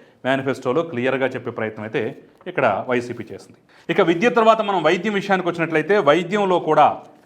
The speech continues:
కొంత సిమిలారిటీస్ కనిపిస్తున్నా సరే, ముఖ్యంగా రెండు వేల పంతొమ్మిదిలో చేసినట్టుగానే మేము అన్నీ కొనసాగిస్తామని చెప్పేసి వైఎస్ఆర్ కాంగ్రెస్ పార్టీ చెప్తున్న అంశం మనం చూసినా సరే, లేదంటే కొత్తగా మేము చేస్తున్నటువంటి అంశాలు అని చెప్పేసి కూటమి చెప్తున్నా సరే ఒక కామన్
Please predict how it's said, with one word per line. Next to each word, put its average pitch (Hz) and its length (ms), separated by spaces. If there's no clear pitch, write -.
కొంత 185 480
సిమిలారిటీస్ 202 760
కనిపిస్తున్నా 165 540
సరే, 123 440
ముఖ్యంగా 202 380
రెండు 180 240
వేల 196 200
పంతొమ్మిదిలో 185 560
చేసినట్టుగానే 175 640
మేము 170 180
అన్నీ 165 160
కొనసాగిస్తామని 160 760
చెప్పేసి 151 420
వైఎస్ఆర్ 135 360
కాంగ్రెస్ 147 340
పార్టీ 139 160
చెప్తున్న 135 480
అంశం 131 260
మనం 127 220
చూసినా 120 200
సరే, 202 280
లేదంటే 180 540
కొత్తగా 196 340
మేము 180 420
చేస్తున్నటువంటి 165 460
అంశాలు 156 440
అని 143 140
చెప్పేసి 143 560
కూటమి 170 340
చెప్తున్నా 143 400
సరే 165 160
ఒక 170 180
కామన్ 220 400